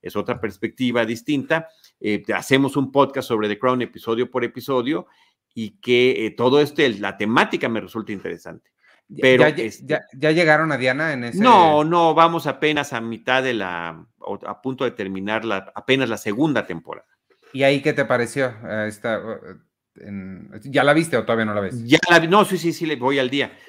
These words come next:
Speaker 1: Este, no, muy bien, me, me
Speaker 2: Ahí,
Speaker 1: pareció súper,
Speaker 2: ahí
Speaker 1: sí,
Speaker 2: sí.
Speaker 1: bueno, pues, ahí ve-, ahí ves una evolución, de su, de, de su vínculo, y que además no, no ha concluido, seguirá en la próxima temporada, en la quinta, que es la que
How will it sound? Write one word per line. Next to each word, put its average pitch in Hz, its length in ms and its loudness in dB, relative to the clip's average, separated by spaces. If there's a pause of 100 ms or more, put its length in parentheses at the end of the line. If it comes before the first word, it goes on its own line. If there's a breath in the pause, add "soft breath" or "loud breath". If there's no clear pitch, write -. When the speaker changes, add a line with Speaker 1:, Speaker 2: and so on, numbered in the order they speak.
(140 loud breath)
Speaker 1:
Este, 131 580 0
no, 175 180 6
muy 117 180 0
bien, 107 480 -4 (140)
me, 110 160 -6
me 113 200 -6
Speaker 2:
Ahí, 110 60 -2
Speaker 1:
pareció 107 320 -2
súper, 107 400 -8
Speaker 2:
ahí 113 80 -4
Speaker 1:
sí, 117 100 -2
Speaker 2:
sí. 185 100 -4
Speaker 1:
bueno, 160 260 0
pues, 113 120 -6
ahí 127 140 4
ve-, 143 140 2
ahí 131 260 4
ves 160 240 -2
una 170 160 -2
evolución, 151 680 -2 (440 soft breath)
de 107 300 -6
su, 98 840 -8
de, 95 360 -6
de 95 280 -4
su 107 160 -8
vínculo, 147 640 0
y 90 60 -20
que 107 100 0
además 110 280 -2
no, 92 180 -10 (100)
no 90 140 -8
ha 87 60 -8
concluido, 120 460 0
seguirá 98 380 0
en 107 80 0
la 107 140 -6
próxima 98 400 -10
temporada, 120 440 -6
en 90 60 -10
la 90 80 -10
quinta, 113 360 -10
que - 100 -12
es 95 100 -12
la 95 140 -8
que - 160 -20